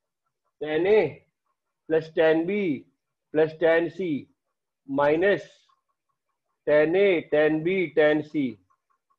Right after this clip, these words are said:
divide by क्या आएगा? वन minus tan B tan सी माइनस tan सी tan A माइनस tan B tan सी,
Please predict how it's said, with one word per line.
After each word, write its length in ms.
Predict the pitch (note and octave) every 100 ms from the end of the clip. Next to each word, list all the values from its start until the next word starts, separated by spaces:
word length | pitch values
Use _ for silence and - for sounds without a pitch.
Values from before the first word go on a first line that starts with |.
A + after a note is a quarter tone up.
| _ _ _ _ _ C3+
divide 380 | C#3+ D3+ E3 F3
by 260 | F#3 F3+
क्या 140 | F#3+ F#3
आएगा? 440 | E3+ D3 B2+ A2+ _ _ _ _ _ _ _ _ _ -
वन 300 | C3 D#3 F3+
minus 460 | F3 F3 G3+ A3+ - _ _ _ _ _ _ _ _ _ _ _ _ _ _ _ _ _ _ _ _ _ _ _ _ _ _ _ _ -
tan 300 | D3+ D#3 D#3
B 200 | F3 F#3
tan 360 | - D#3+ D#3+ D#3
सी 500 | G3+ G3+ B2 - _ _ _ -
माइनस 500 | C3 C#3+ D#3+ F3 -
tan 280 | E3+ D3+ D#3
सी 280 | D#3 F3+ F3+
tan 400 | - D#3 D#3 E3
A 320 | G3 D#3+ A#2 _ _ _ _ _ _ -
माइनस 520 | C3+ D3 D#3+ E3+ -
tan 320 | D#3+ D3+ D#3 D3+
B 160 | E3+
tan 340 | D#3 D3+ C#3+ C#3
सी, 260 | - B2+